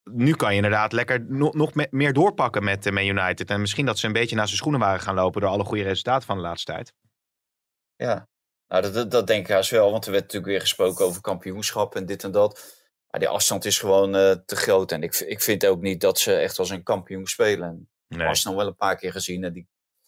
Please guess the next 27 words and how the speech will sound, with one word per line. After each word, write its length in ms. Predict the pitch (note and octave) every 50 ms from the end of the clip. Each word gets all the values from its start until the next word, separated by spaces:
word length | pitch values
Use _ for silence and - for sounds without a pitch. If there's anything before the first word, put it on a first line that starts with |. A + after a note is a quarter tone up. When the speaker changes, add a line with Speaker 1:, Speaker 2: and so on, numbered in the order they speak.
| _ _ _
Speaker 2:
maken 300 | _ F2+ F#2+ - - G2
inderdaad 380 | F#2+ F2+ E2+ F#2+ F2 F2+ F2
pas 160 | _ F#2 F#2 -
heel 220 | F#2+ F#2 F#2+ F#2+
laat 260 | F#2 F#2 F2+ F2 -
die, 340 | - F2+ F2 F2 F2+ F2+ F#2 F#2
eh, 380 | F#2 F#2 F2+ F2+ F2+ F2 E2+ E2+
die 120 | F2+ F2+
winnende 300 | F2+ G2 F#2 F#2 F2+ F2+ F2
goal. 380 | F2+ G2 F#2+ F2 E2+ F2+ G2+ G#2+
Maar 260 | F2 E2 E2 E2 - _ - - - - - _ _ _ _ _ _ _
die, 160 | - F#2+ E2+
die 160 | - F#2+ F#2
spelen 400 | - - - D2 E2+ E2+ D2+ C2+
echt, 240 | F#2 F#2+ - - -
eh, 500 | G2 G2 F#2+ G2 G2+ G2+ G2+ G2+ G2+ F#2+
uitstekend 580 | C2 - F#2 G2 - - A#2+ A2 F#2+ G#2+ F#2
voetbal. 400 | - - A#2+ A2 G#2 F2+ E2 -
Ook 160 | - A#2 G2+ -
tegen 260 | - G#2 F#2 G2+ G2
Manchester 460 | G2 G2 F#2+ - - G2 - - G2+
United, 500 | G2 G#2 G#2 A2 A2+ G#2+ G#2 F#2 - -
eh, 420 | F#2+ F#2 F#2 F#2 F2+ F2+ F2+ E2 F2+
speelden 400 | G2 G2 - - G#2 F#2+ F2+ F2+
ze 520 | E2+ F2+ F2 F2+ F2+ F2 F2+ F2+ D#2+ C2+ _ _ _
geweldig 400 | _ G2 F#2 F2+ E2+ F2+ F2 -
voetbal. 500 | - G2+ F#2 F#2+ F#2 F2 E2 - -